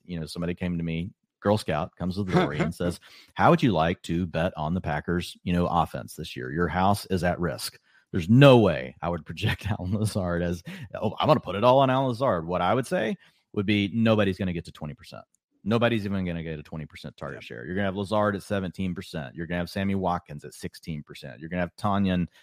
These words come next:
Speaker 1: or Tonyan at fifteen percent. You're gonna have Aaron Jones at sixteen percent. It's just gonna be a lot of guys where it's just spread out across them. And so for me, I would much rather take, you know, a Watkins later.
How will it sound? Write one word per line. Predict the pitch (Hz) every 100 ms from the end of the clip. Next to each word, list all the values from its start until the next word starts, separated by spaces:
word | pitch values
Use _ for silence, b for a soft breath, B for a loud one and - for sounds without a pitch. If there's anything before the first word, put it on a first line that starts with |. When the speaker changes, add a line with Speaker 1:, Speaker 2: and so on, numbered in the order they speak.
| b
Speaker 1:
or | -
Tonyan | 123 117 110 90
at |
fifteen | - 113 - - 98 82
percent. | 85 - 69 67
You're | 87
gonna | 92 92 90
have | 98 92
Aaron | 101 104 95
Jones | 104 107 101 82
at | -
sixteen | - - - 80
percent. | 73 - 78
It's | -
just | -
gonna | 143
be | 120 104 B B B -
a |
lot | 110 107 104
of | 104
guys | 98 92 90 92
where |
it's | 87
just | 95 92
spread | - 98 85
out | 85 82
across | - 80 87 -
them. | 147 196 208 _ _ _ _ -
And | 92
so | 104 92
for | 92
me, | 143 147 120 120
I | 101
would | 101 92
much | 139 -
rather | 95 87
take, | 85 87 80 - _ _
you | 98
know, | 85 78 -
a | 87
Watkins | 87 - - 90 82
later. | 85 82 80 80